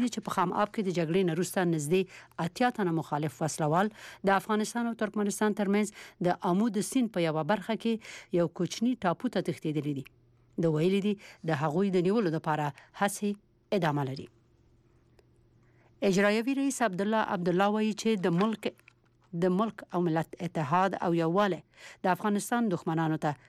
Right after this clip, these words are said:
ښه کلک ځواب ورکولی شي. ښاغلي عبدالله دا خبره نن د محرم الحرام د نمانځنې په مناسبت وینا کې کړې ده. جمهور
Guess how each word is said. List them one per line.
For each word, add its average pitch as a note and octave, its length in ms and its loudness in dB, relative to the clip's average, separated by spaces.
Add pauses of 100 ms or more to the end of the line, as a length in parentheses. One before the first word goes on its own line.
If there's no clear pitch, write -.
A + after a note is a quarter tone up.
(140)
ښه B3+ 100 0 (120)
کلک F3 280 0 (160)
ځواب C#3+ 300 0
ورکولی C3+ 480 -6
شي. - 100 -10 (680)
ښاغلي G#3 360 4
عبدالله G3+ 280 2 (100)
دا - 100 -4
خبره G#3 300 0
نن G#3 180 0
د G3 140 2
محرم F#3+ 300 0
الحرام F3 360 2
د F3 160 2
نمانځنې D#3+ 460 0
په E3 100 2
مناسبت D3+ 540 -2
وینا E3 240 2
کې D3 180 -6
کړې C3+ 220 -4
ده. - 40 -14 (680)
جمهور F3 280 2